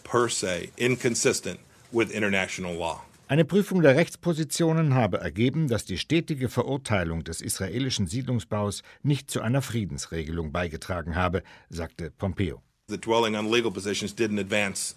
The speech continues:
Speaker 1: peace.
Speaker 2: Seit George Bush Vater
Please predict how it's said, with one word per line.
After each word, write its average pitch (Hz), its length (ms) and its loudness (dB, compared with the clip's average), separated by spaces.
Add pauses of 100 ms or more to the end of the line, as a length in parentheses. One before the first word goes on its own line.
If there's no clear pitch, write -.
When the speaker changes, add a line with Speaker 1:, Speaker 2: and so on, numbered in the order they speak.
(420)
Speaker 1:
peace. - 400 0 (360)
Speaker 2:
Seit 139 280 2
George 156 280 2
Bush 180 220 0
Vater 110 460 -4